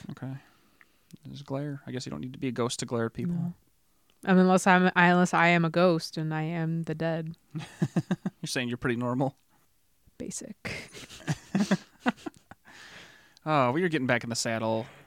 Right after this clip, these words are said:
Speaker 2: We're
Speaker 1: It's
Speaker 2: doing
Speaker 1: been
Speaker 2: something.
Speaker 1: a couple weeks. Took a little chunk of chunk. Yeah, <laughs> took. <laughs> We took a little chunk of time off there that twisted my tongue. Uh,
Speaker 2: Clearly wasn't enough.
Speaker 1: over the holidays, but we're coming back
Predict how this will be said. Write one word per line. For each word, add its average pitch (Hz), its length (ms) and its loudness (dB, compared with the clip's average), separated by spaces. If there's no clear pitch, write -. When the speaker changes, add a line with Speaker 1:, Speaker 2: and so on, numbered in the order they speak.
Speaker 2:
We're - 100 -4
Speaker 1:
It's 220 100 2
Speaker 2:
doing 339 120 2
Speaker 1:
been 160 100 0
Speaker 2:
something. 143 320 2
Speaker 1:
a - 40 -16
couple 190 180 -2
weeks. - 580 -2
Took - 140 -6
a - 40 -2
little 131 120 -2
chunk 135 160 -6
of 131 60 -10
chunk. 135 240 -6
Yeah, 147 280 -4
<laughs> - 100 -16
took. - 260 -4
<laughs> - 0 -
We - 1500 0
took 302 160 -2
a - 20 0
little 208 160 4
chunk 180 240 2
of 196 80 -2
time 175 280 6
off 156 220 6
there 127 480 6
that 123 160 -4
twisted 143 320 0
my 131 120 2
tongue. 123 480 -2
Uh, - 200 -8
Speaker 2:
Clearly 180 320 -2
wasn't 170 300 -2
enough. 170 460 -6
Speaker 1:
over 123 160 -10
the 113 80 -4
holidays, 123 800 -2
but 131 200 -4
we're 135 100 -8
coming 151 260 -4
back 170 300 0